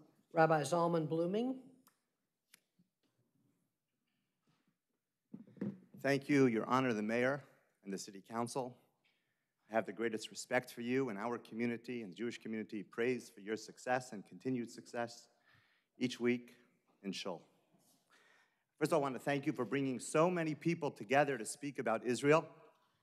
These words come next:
Speaker 2: right before her seventieth birthday. I congratulate you on the hundred fiftieth birthday of Durham, North Carolina, which we're going to be in one year from now, and over three thousand years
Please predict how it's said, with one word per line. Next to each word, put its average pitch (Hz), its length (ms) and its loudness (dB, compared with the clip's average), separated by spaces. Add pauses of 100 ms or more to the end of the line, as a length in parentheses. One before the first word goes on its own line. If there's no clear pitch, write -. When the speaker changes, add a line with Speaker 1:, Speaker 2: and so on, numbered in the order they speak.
(220)
Speaker 2:
right 143 180 2
before 139 420 -2
her 113 120 -6
seventieth 123 680 -6
birthday. 151 440 -2 (840)
I 101 40 -8
congratulate 127 640 -2
you 131 80 -2
on 113 80 -2
the 101 80 -2
hundred 123 380 -4
fiftieth 123 720 -2
birthday 127 480 0
of 95 260 -2
Durham, 143 300 4
North 127 240 -10
Carolina, 127 520 -4 (680)
which - 120 -20
we're 98 60 -12
going 104 220 -4
to - 80 -18
be 107 160 -2
in 98 80 -4 (100)
one 110 160 0
year 120 160 0
from 123 180 -10
now, 120 400 -4
and 101 300 -6 (920)
over 175 280 6
three 170 380 -6
thousand 143 640 -2
years 92 500 -6